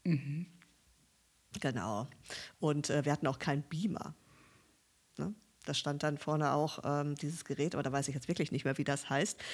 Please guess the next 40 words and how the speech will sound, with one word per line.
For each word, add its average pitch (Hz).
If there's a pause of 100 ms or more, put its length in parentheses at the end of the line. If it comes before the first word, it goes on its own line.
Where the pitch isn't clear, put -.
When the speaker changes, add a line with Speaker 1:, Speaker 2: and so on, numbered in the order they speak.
(120)
Speaker 2:
im 156
Unterricht, 175
wo 156
dann 151
eben 151
die 151
Folien 170
draufgelegt 156
worden 151
sind 147
und 147
dann 139
an 139
die 135
Wand 127
geworfen. 123 (280)
Speaker 1:
Overhead-Projektor. 180 (140)
Speaker 2:
Vielleicht. - (460)
Speaker 1:
Das 202
kenn 247
ich 285
sogar 165
noch. -
Speaker 2:
Tatsächlich, -
okay. 175 (400)
Genau, 147
lang 190
ist's 208
her. 143 (220)
So, 175
inzwischen 208
haben 185
wir 170
ja 160
sogar 143
digitale 147
Whiteboards 143
in 139
unseren 143
Ausbildungszentren. 143